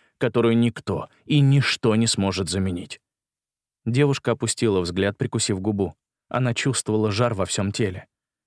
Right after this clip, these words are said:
Джаран хотел прикусить её губу и ощутить, каково это — впиваться зубами в их мягкую пульсирующую плоть. «Почему ты только сейчас это понял?» Он потянулся к выбившейся кудряшке, свисающей прямо за ухом девушки.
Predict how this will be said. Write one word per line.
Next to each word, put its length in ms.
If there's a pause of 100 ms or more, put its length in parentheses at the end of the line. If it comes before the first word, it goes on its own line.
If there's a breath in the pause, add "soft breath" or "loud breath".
(100)
Джаран 380
хотел 340
прикусить 540
её 100
губу 300
и 80
ощутить, 460
каково 440
это — 280 (220 loud breath)
впиваться 600
зубами 460
в 100
их 160
мягкую 480
пульсирующую 800
плоть. 360 (800)
«Почему 460
ты 200
только 320
сейчас 440
это 160
понял?» 400 (720)
Он 220
потянулся 560
к 100
выбившейся 580
кудряшке, 520
свисающей 580
прямо 300
за 160
ухом 320
девушки. 500